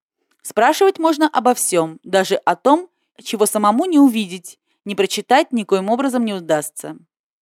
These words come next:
Искусство использования этого метода состоит в том, чтобы знать, о чём именно спрашивать, как спрашивать, какие задавать вопросы и, наконец, как убедиться в том, что можно верить полученным ответам.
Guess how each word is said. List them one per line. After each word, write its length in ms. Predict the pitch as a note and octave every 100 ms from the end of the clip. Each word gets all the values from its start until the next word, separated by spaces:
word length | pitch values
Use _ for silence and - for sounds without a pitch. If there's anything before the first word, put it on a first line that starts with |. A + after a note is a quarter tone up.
| -
Искусство 520 | G#3+ - E4+ - D4
использования 760 | C#4+ - E4+ E4 A#3 G#3 G#3 -
этого 260 | G3 G3 F#3+
метода 540 | G#3+ D#4 E4+ F3 C#3+ -
состоит 400 | - G3 G#3+ G3+
в 80 | -
том, 340 | - D#4+ F#4 _ _
чтобы 340 | - C4 C4
знать, 480 | G#3+ G3 E3+ D#3+ - _ _ -
о 100 | F3+
чём 280 | - G#3 -
именно 380 | - D#4 F4+ F4
спрашивать, 760 | - - F#3+ F3+ - F3 F3 -
как 260 | - G3+ G3
спрашивать, 640 | - G3 F#3+ - F3+ F3 - _ _
какие 300 | - A#3 F4+
задавать 400 | E4 G3+ G3 F3+
вопросы 580 | F3+ F3 F#3 G3 - G#3 - _ -
и, 60 |
наконец, 460 | A3 A3+ A3+ A3+ - -
как 280 | A#3 G3+ -
убедиться 520 | G3+ G#3 - - D4+
в 80 | -
том, 400 | - F#3 F3+ -
что 180 | - A3+
можно 320 | G#3+ G3 G3
верить 340 | F#3+ C4+ D#4+ -
полученным 480 | F#3+ G#3+ - A3 -
ответам. 640 | G#3 G3 E3 D3+ D3 D#3